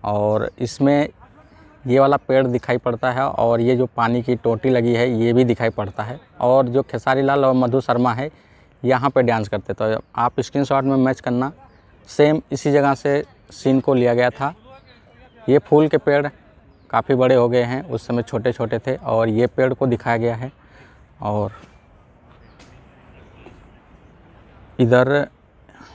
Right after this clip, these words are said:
ये पेड़ दिखाई देता है जो उस समय ये भी छोटा था, और ये पानी की टोटी को दिखाई पड़ता है, तो यहाँ पे डांस करते हुए नज़र आते हैं। और दूसरा जो सीन है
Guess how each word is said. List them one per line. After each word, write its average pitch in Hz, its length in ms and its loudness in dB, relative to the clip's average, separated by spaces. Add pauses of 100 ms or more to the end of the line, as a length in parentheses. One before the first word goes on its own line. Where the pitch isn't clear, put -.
(1200)
ये 127 140 6
पेड़ 139 300 2
दिखाई 131 340 0
देता 127 280 0
है 131 200 -2
जो 127 240 2
उस 135 240 -6
समय 135 260 0 (300)
ये 127 160 2
भी 135 120 4
छोटा 131 320 0
था, 139 140 -2
और 117 340 0
ये 127 400 0 (600)
पानी 123 240 2
की 135 120 -6
टोटी 123 280 0
को 127 140 2
दिखाई 123 340 0
पड़ता 104 360 -6
है, 101 80 -6
तो 113 140 -4
यहाँ 123 340 0
पे 156 300 -2 (680)
डांस 131 320 0
करते 127 260 0
हुए 127 120 2
नज़र 110 300 0
आते 98 240 -4
हैं। 98 340 -8 (1040)
और 117 220 2
दूसरा 135 380 2
जो 151 120 0
सीन 147 340 0
है 135 440 -4